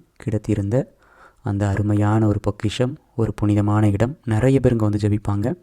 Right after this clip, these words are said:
அதை நம்ம இப்போ பார்க்க போகிறோம். எஸ், இதுதான் அந்த இடம். அந்த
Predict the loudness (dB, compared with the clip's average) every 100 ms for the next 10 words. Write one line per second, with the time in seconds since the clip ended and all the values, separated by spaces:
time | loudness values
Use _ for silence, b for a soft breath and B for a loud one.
0 | B B B B -4 0 2 2 0 -2
1 | -2 -2 -2 -2 0 4 6 6 4 -8
2 | _ _ -6 -2 0 2 2 2 2 0
3 | -4 -12 _ -4 -2 2 2 0 _ _
4 | -10 -4 -2 0 0 -2 B B B B
5 | B B -2 0